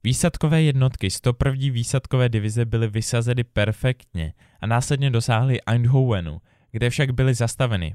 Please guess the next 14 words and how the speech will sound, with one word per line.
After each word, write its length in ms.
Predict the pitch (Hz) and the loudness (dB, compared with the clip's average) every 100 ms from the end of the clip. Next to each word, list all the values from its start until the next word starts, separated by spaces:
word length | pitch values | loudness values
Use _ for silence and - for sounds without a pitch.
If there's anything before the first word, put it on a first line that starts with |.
| - | -8
protože 400 | 104 - 113 107 | -8 -2 -2 0
Němci 420 | 107 117 - 147 | -2 -4 -4 -4
zničili 540 | 135 113 107 123 107 | -2 -4 -2 -2 -2
Sonův 500 | 104 - 101 107 101 | -2 -2 0 0 -4
most. 600 | 98 95 110 104 - - - _ _ _ | -4 0 0 0 -8 -18 -20 _ _ _
Britský 460 | 113 156 - - 160 | -2 -2 -2 -2 -2
sbor 340 | 135 135 110 | 2 2 2
měl 240 | 98 110 120 | 0 0 0
problém 400 | 123 123 131 127 | 0 2 2 2
se 120 | 127 | 0
do 120 | 117 | 0
oblasti 440 | 107 120 120 - | 0 0 -2 -2
jen 180 | 113 107 | -2 0
dostat, 400 | 113 120 - 78 | -2 -2 -4 -6